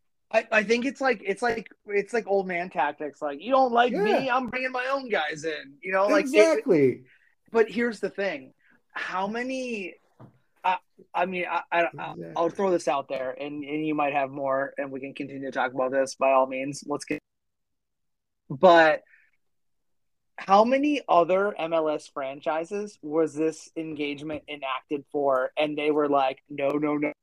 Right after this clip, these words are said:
Speaker 1: no, not, no. We saw what happened over here in Minnesota launching it. We are not doing this." And M L S be like, "But no, some marketing is doing this, and we contract league, so every team has to do this now so that they get paid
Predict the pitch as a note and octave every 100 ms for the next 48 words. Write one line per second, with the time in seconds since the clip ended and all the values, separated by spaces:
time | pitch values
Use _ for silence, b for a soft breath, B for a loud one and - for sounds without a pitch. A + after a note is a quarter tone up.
0 | _ _ C3 B2 C3 C3+ C3+ D#3 D3+ C#3
1 | B2 - D3 D3+ D#3 D3+ D3+ D3 C#3+ D3+
2 | D3 C#3+ C#3 C#3+ D3 D3 - D#3 D3+ D3
3 | D3 - D3 D3 C3+ C#3 - C#3+ C3+ D3
4 | C#3+ C#3+ D3 D3 D3 C#3+ C#3+ C#3 C3+ -
5 | B B - E3+ E3+ F3 E3 D#3+ - _
6 | _ _ _ _ _ _ _ _ _ _
7 | - C#3+ D3 C3+ C3 A3 G#3+ C4 E4 -
8 | - G3 G#3 G3+ B3+ D4+ A3+ F3 C#3 D#3
9 | D3 D3 D3+ D#3 b b _ E3 E3 E3+
10 | B3+ - B3 G3+ E3+ - _ _ _ _
11 | _ _ _ _ _ C#3 G3 A#3+ E3+ C#3
12 | - b _ - E3+ - E3+ A3 C#4+ C#4
13 | - D#3 C#3+ C3+ - C#3 C#3+ C#3 C#3 D3+
14 | C#3 C#3 - D3+ D3 D3+ F3 F#3+ D#3 -
15 | C3+ C3 C3+